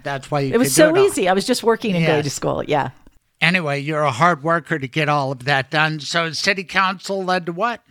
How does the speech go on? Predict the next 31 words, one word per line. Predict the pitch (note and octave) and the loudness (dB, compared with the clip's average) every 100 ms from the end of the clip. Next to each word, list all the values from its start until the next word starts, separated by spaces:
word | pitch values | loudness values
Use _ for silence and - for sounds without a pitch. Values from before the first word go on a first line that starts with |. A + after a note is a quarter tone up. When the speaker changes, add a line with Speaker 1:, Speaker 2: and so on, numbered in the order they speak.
| - - | -20 -2
Speaker 2:
Yeah. | A3 B3+ | 2 4
So, | G#3+ - G#3+ G3 F3+ F#3 | 2 0 2 4 4 2
uh, | F3+ F#3 F3 | 2 0 4
well, | G3+ | 4
I | G3+ | 4
have | G#3 A3 | 2 0
to, | - D#3+ | -2 -6
you, | D#3 F3+ - | -2 -2 2
I | D#3+ | 0
have | E3 | 0
to | - | -4
tell | D#3+ D#3+ | -2 -2
you | C#3+ C3+ | -2 -4
part | D#3+ C#3+ | -2 -2
of | C3 | -2
another | C3 B2+ | -4 -4
story | - - B2+ C3+ A#2+ G#2 | -6 -6 -4 -2 -4 -8
in | - | -6
Speaker 1:
Please, | F3 G3 F3 | 0 2 4
Speaker 2:
all | A3 | 4
Speaker 1:
and | A#3 | 2
Speaker 2:
of | |
this. | D3+ | 4
Speaker 1:
by | A#3 B3 | 4 4
the | A3+ | 0
way, | G#3+ G3+ B2 - - - - - | 0 0 -2 -10 -20 -20 -20 -4
that's | F3 D#3+ F3 | -2 -2 -4
my | D#3+ E3 | -2 0
Speaker 2:
<laughs> | E3+ | 0
Speaker 1:
floor, | G#3+ E3 B2+ G#2+ - - - | -2 -2 -2 -6 -14 -20 -6
'cause | F#3 F#3 D#3 - | 0 0 0 -10